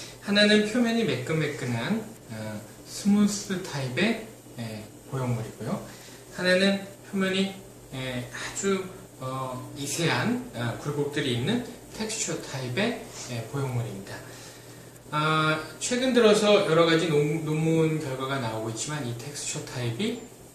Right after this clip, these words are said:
예, 구형 구축, 즉 수술 후에 가슴이 딱딱해지는 현상이, 예, 조금 더 적다. 그래서 최근에는 텍스처 타입의, 예, 보형물을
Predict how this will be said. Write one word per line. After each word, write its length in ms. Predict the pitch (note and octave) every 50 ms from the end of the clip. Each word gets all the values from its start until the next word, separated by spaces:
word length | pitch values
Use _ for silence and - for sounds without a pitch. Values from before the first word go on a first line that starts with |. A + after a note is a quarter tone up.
| -
예, 280 | G#2 G#2 G#2 G#2 G#2 G#2 - -
구형 320 | - - D3+ D#3 D3+ D3 C3
구축, 680 | A#2 - - - - D#3 F3+ - - - - - -
즉 220 | - - B2 A#2 -
수술 320 | - E3 D#3 D#3+ E3+ E3
후에 320 | D#3+ - C#3+ C#3+ D3+ E3 D#3+
가슴이 340 | - - - - B2+ B2 A#2+
딱딱해지는 640 | D3+ D#3 - F3 D#3+ - - D#3 - - C#3+ C3+ C3+
현상이, 560 | B2+ B2 A#2+ A#2+ B2 C3+ E3+ G#3+ B3 - - - - - - - - - -
예, 100 | A#2 A2
조금 280 | - - C3 - C#3 B2+
더 100 | C3 B2+
적다. 480 | - - - - - - - A2+ A2+ - - - - - - - - - -
그래서 440 | - A#2+ A#2+ A#2+ - F#3 G3+ G3 - - - - - -
최근에는 480 | - D3 C#3+ C#3+ C#3 C3+ C3+ C#3 C#3
텍스처 400 | C3+ C#3 - - - - D#3 -
타입의, 600 | - - B2 B2 A#2+ A#2 C3 C3 B2+ A#2+ B2 - - - - - - - -
예, 180 | A2+ A2+ A2 A2 -
보형물을 560 | C3 B2+ B2 A#2+ A#2+ A#2+ D3+ D#3+ D#3+ D#3+ -